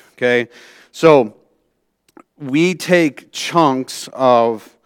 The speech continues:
the chapters and teach them because there's too much information to read this as Paul intended it. Okay,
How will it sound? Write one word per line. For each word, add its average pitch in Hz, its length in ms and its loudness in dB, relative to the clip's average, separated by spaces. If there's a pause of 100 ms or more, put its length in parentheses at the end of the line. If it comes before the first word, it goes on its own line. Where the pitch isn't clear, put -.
(340)
the 120 560 -2
chapters 127 680 -2
and 113 220 -12
teach 131 320 -8
them 85 240 -16
because 107 520 -8
there's 113 360 -10
too 175 180 0
much 160 260 2
information 127 760 -4 (340)
to 107 640 -2 (160)
read 135 520 0
this 120 360 -2
as 113 280 -2
Paul 127 420 2
intended 95 480 -8
it. 65 160 -20 (480)
Okay, 110 320 -4